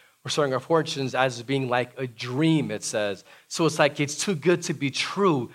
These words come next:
Something that God does that you think, "There's just no way." I don't know if you've ever had an experience where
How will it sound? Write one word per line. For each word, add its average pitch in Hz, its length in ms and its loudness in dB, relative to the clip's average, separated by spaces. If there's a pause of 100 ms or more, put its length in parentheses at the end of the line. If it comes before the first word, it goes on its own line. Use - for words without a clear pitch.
(160)
Something 196 220 0
that 147 140 0
God 170 300 4
does 175 220 4
that 151 80 0
you 156 120 0
think, 160 320 0 (180)
"There's 262 220 4
just 156 180 0
no 170 180 6
way." 170 640 4 (260)
I 156 100 4
don't 190 220 8
know 208 180 8
if 170 140 0
you've 196 240 -2
ever 185 500 6 (220)
had 190 240 6
an 180 100 4
experience 175 760 2 (200)
where 165 600 6